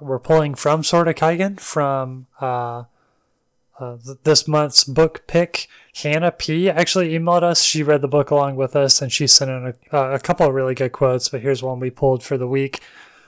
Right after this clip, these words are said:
"Let's be older when we meet again, not just in years. Let's be better and wiser and brighter next time."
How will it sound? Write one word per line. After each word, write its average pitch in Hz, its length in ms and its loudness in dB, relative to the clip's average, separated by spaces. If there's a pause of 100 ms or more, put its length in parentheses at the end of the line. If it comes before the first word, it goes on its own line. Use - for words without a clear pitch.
(280)
"Let's 160 220 2
be 175 320 0
older 160 480 4
when 147 220 0
we 143 100 -6
meet 135 240 -4
again, 123 520 -4 (140)
not 147 220 0
just 160 300 -2
in 143 100 -2
years. 131 540 0 (420)
Let's 143 160 0
be 135 140 -4
better 139 360 4
and 143 240 -4
wiser 127 420 -2
and 127 200 -8
brighter 123 340 -4
next 117 280 -4
time." 147 320 -6